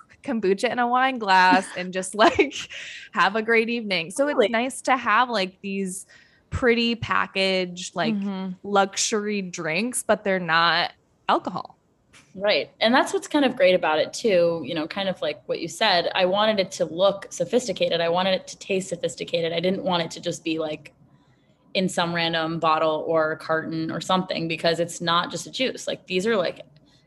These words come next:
Speaker 2: extracts and juices that have been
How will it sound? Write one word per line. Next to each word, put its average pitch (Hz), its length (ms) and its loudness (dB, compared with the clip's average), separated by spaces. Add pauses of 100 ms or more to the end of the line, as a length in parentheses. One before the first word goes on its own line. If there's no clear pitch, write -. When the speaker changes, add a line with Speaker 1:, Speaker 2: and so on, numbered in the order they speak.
(160)
Speaker 2:
extracts 190 760 0
and 170 280 -4 (420)
juices 196 380 2
that 175 140 6
have 165 140 2
been 165 460 0